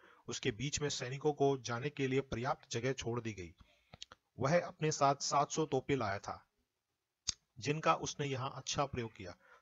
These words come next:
तुर्क तोपची उस्ताद अली को दाहिनी ओर तथा मुस्तफा को बाईं ओर खड़ा किया। सेना के केंद्र स्थल पर बाबर स्वयं रहा। उसने अपनी सेना के दाहिने अंग को कटे वृक्षों तथा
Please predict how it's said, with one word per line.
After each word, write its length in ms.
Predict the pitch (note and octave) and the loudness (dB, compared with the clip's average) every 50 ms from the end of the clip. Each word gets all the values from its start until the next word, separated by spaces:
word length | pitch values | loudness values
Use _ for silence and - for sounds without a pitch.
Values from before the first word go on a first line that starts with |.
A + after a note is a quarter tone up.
| _ _ - | _ _ 0
तुर्क 200 | E3+ F3 E3+ F3 F#3 - | 0 0 0 0 -2 2
तोपची 460 | D#3 C#3+ C#3 - - - - C#3+ A2 - _ _ _ - - | 2 2 2 2 -2 -4 -4 -4 -4 -8 _ _ _ -10 -8
उस्ताद 440 | B2 - - - - C#3+ D3 D3 C#3+ - - | -8 -8 -2 2 4 4 4 2 0 -2 -4
अली 200 | C#3+ C3+ D3 D3+ | -2 -2 -2 -2
को 240 | - - C#3 B2+ A#2+ - _ - | -2 -2 -2 -2 -2 -4 _ -4
दाहिनी 520 | B2+ B2 A#2+ A2+ C#3+ D#3 F3 E3 C#3 - - - _ _ _ _ - | -2 -2 -2 -2 -4 -2 -2 -2 -4 -6 -12 -20 _ _ _ _ -6
ओर 220 | A#2+ A#2+ A#2+ A#2+ | -4 -4 -4 -4
तथा 260 | - - B2 - B2+ B2 | -6 -6 -4 -4 -4 -4
मुस्तफा 480 | A#2+ B2+ B2+ - - - C#3+ - D#3+ D#3 | -4 -6 -8 -6 -6 -4 0 2 2 2
को 160 | - - C#3+ | 4 2 -2
बाईं 360 | A#2 G#2+ A#2+ B2 C3 C#3+ D#3 D3 | -2 -2 -2 -4 -2 -2 -2 -2
ओर 160 | C3+ C3 C3 B2+ - | -2 -2 -2 -4 -4
खड़ा 180 | - A#2 A#2+ | -4 -2 -2
किया। 300 | A#2+ - - G#2+ F#2 F2 - _ _ _ _ _ _ - - | -2 -4 -8 -14 -14 -14 -14 _ _ _ _ _ _ -20 -14
सेना 320 | - - C3+ C#3 C#3+ D#3+ | -8 -6 -4 -2 -2 -2
के 140 | D#3 - D3+ | -2 -4 -6
केंद्र 360 | C#3+ - C#3 C#3 C#3 C#3+ D3 | -6 -6 -6 -4 -2 -2 -4
स्थल 300 | C#3+ - - - B2+ C3 | -4 -4 -4 -4 -4 -4
पर 180 | B2+ C3+ C3 B2+ A2+ - | -2 -2 -4 -4 -4 -4
बाबर 260 | A#2 A#2 A#2 B2+ C3 | -4 -4 -2 -2 -4
स्वयं 320 | B2+ - - - A#2+ C3 C3 | -4 -4 -4 -6 -6 -6 -6
रहा। 280 | B2 G#2+ G2 F#2 - - _ _ _ _ _ _ - | -6 -6 -6 -6 -8 -12 _ _ _ _ _ _ -8
उसने 320 | B2+ C3 - - C#3+ D3 | -6 -6 -4 -4 -4 -4
अपनी 320 | D3 - C#3+ - - C#3 C#3+ | -4 -6 -8 -8 -6 -4 -4
सेना 380 | - - - B2+ B2+ C3+ C#3+ | -4 -4 -4 -4 -4 -4 -4
के 140 | C#3 - C#3 | -2 -2 -4
दाहिने 400 | B2 - A#2 A2+ A#2+ C#3+ D3+ D#3 D3+ - | -4 -4 -4 -4 -2 -2 -2 -2 -2 -4
अंग 220 | - C#3 C3+ C3 C3 | -6 -8 -6 -8 -6
को 180 | - - C3 B2 - - | -4 -4 -4 -4 -4 -4
कटे 220 | A#2+ A#2 - E3 D#3+ | -4 -2 -2 -2 -2
वृक्षों 440 | D3 C3+ C3 C3 - - - C#3 C3 | 0 -2 -4 -4 -4 -4 -4 -4 -4
तथा 280 | - B2 - - A#2+ | -4 -4 -4 -2 -4